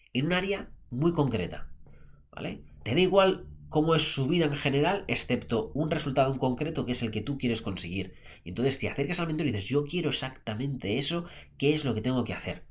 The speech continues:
Bueno, pues te dice, "Pues mira, estos son los pasos que yo he hecho, estos son los pasos que son los más efectivos para conseguir este resultado". Entonces tú solamente haces dos cosas.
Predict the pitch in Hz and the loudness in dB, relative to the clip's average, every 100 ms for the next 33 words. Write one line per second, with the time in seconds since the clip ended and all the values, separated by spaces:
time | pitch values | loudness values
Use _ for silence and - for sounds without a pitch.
0 | - - - _ _ - - - - - | -20 -20 -20 _ _ -14 -14 -14 -12 -12
1 | - - - - 123 104 95 - 95 - | -10 -12 -10 -6 -4 -4 -6 -4 -4 -2
2 | 113 165 - 92 87 101 107 170 147 104 | -2 -2 -8 -6 0 0 0 -2 -2 -2
3 | 95 92 117 113 92 101 101 - - - | -2 -4 -6 -6 -6 -4 -4 -6 -12 -8
4 | 92 107 - 101 92 135 160 143 87 - | -4 -4 -4 -6 -4 -2 -2 -2 -6 -8
5 | - 98 87 104 139 - - 98 - - | -8 -8 -4 -2 -2 -2 -4 -4 -4 -6
6 | 85 87 73 - - - _ _ _ _ | -4 -4 -4 -10 -20 -20 _ _ _ _
7 | - - - 98 107 107 - 170 165 113 | -20 -20 -16 -6 -2 -2 0 -2 0 0
8 | 110 113 101 98 90 - - - | 0 0 -2 -4 -6 -10 -12 -18